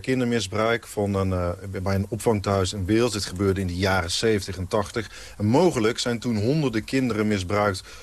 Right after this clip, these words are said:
door een netwerk van, eh, pedoseksuelen. Nou, een van de slachtoffers vertelde afgelopen week tegen Newsnight dat de, een van de daders van dat netwerk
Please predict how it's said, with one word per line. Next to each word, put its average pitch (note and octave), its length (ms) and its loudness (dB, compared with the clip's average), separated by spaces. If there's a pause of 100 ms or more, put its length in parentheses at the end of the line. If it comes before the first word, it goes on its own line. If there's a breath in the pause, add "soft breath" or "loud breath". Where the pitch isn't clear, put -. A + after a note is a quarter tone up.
(140 loud breath)
door G#2+ 160 2
een G#2+ 120 4
netwerk G#2 440 2
van, G2 360 -2
eh, G#2 120 0 (120)
pedoseksuelen. F#2+ 920 2
Nou, E2+ 160 -4
een D#3 220 2
van A#2+ 120 4
de G#2 80 0
slachtoffers B2+ 680 0 (280 loud breath)
vertelde G#2 380 2
afgelopen G#2 540 2
week G2+ 220 2
tegen F#2+ 300 0
Newsnight G#2 520 2 (400 loud breath)
dat G#2 260 0 (100)
de, A2+ 180 0
een B2+ 220 2
van A2 120 2
de G2 100 2
daders B2 480 2
van A#2+ 140 -2
dat G#2+ 160 2
netwerk G#2+ 600 2